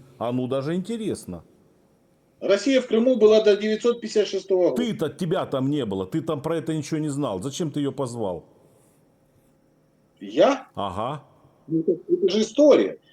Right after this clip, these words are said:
Speaker 2: Это же
Speaker 1: В
Speaker 2: моя
Speaker 1: смысле?
Speaker 2: история.
Speaker 1: Так
Speaker 2: Крымская
Speaker 1: подожди,
Speaker 2: история.
Speaker 1: а че ж ты крымских этих ханов не позвал? Че на России остановился? В Крыму, это
Speaker 2: Потому
Speaker 1: самое,
Speaker 2: что,
Speaker 1: та-, ту-,
Speaker 2: потому
Speaker 1: турки
Speaker 2: что
Speaker 1: живут
Speaker 2: где
Speaker 1: лучше,
Speaker 2: крымские
Speaker 1: чем
Speaker 2: ханы, а где... где крымские ханы, а где Россия?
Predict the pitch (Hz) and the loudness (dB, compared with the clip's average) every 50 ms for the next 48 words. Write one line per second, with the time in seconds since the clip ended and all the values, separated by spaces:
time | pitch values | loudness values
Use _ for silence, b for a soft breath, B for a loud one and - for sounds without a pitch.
0 | _ _ - 156 170 180 185 190 196 220 214 208 196 165 - - 214 180 143 113 | _ _ -8 -4 -4 -2 2 2 6 6 8 6 6 4 4 4 6 6 6 4
1 | 104 135 - - 233 269 - - 156 151 175 147 135 - - - 147 - - 240 | 2 0 2 2 4 4 4 2 2 2 2 2 0 -2 -2 -2 0 0 0 -2
2 | 269 240 - 277 254 170 - 269 285 247 - - - 226 - 247 247 196 240 202 | -4 -4 -4 -6 -4 -4 -4 -2 -2 -2 -4 -4 -6 -6 -4 -4 -6 -6 -6 -10
3 | - - 233 254 226 185 156 135 135 139 - 139 139 123 113 117 107 95 87 85 | -6 -4 -2 -2 0 0 0 0 0 -2 -2 -2 -4 -4 -4 -4 -4 -4 -4 -6
4 | - - 196 220 247 247 247 240 254 - - - 240 202 160 156 - 147 147 151 | -6 -4 -4 -2 -2 -2 -4 -4 -6 -6 -8 -6 -4 -4 -4 -4 -4 -6 -4 -2
5 | 143 139 123 101 - - - 82 - b b b b b b b b b _ - | -2 -4 -4 -6 -8 -10 -16 -16 -16 b b b b b b b b b _ -6
6 | 143 135 143 147 160 180 208 202 180 160 156 160 165 180 175 196 190 131 127 196 | -4 -2 -2 -2 -2 -2 -2 -2 -4 0 0 2 4 4 4 4 4 2 0 -2
7 | - 196 185 180 - - 214 226 220 - - 226 214 220 240 233 247 226 220 - | -2 -2 -4 -2 -4 -4 -4 -4 -4 -4 0 2 4 4 4 2 4 4 2 2
8 | 254 269 262 233 254 254 262 233 220 247 208 226 220 208 - 226 240 233 226 208 | 2 0 -2 0 0 0 0 0 0 -2 -2 0 -2 0 2 2 2 4 4 2
9 | 185 170 165 180 185 180 349 349 - _ - - _ _ _ _ _ - - 170 | 0 0 4 4 4 4 4 0 -6 _ -20 -20 _ _ _ _ _ -4 0 2
10 | 240 254 254 247 240 233 226 226 - 240 226 - - 240 240 214 196 175 165 175 | 2 2 2 2 2 2 2 2 0 -2 0 0 2 2 4 4 4 2 4 6
11 | 185 185 175 165 170 - - 160 143 131 123 | 6 6 6 4 2 -2 -8 -4 -4 -4 -4